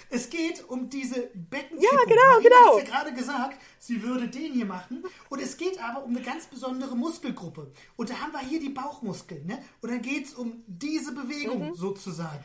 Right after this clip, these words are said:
Speaker 2: Der Beckenschieber,
Speaker 1: ne?
Speaker 2: wir brauchen den im Beckenbodentraining.
Speaker 1: Genau. So, und, und wann braucht das die Frau?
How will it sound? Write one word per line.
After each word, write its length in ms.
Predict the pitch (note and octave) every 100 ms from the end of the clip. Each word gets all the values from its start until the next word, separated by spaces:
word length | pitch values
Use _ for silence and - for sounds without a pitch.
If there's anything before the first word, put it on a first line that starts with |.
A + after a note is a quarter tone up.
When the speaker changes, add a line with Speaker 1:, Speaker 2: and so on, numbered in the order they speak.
| C3 -
Speaker 2:
Der 60 |
Beckenschieber, 480 | G4 B4 F#3 A3+ A3
Speaker 1:
ne? 60 | B3+
Speaker 2:
wir 60 |
brauchen 360 | C4+ A3 A#3 D4+
den 120 | D4+
im 40 | C#4+
Beckenbodentraining. 920 | F4 E4 C4+ G#3 G3+ F#3 F3 E3 D#3 _
Speaker 1:
Genau. 300 | F4+ F4+ G3 - -
So, 160 | D#4 -
und, 140 | C4 -
und 220 | F#3+ F3
wann 240 | C4 E4+
braucht 340 | A#3+ B3 A#3+ -
das 160 | A#3
die 120 | - F#3+
Frau? 500 | - D4+ E4 C#3+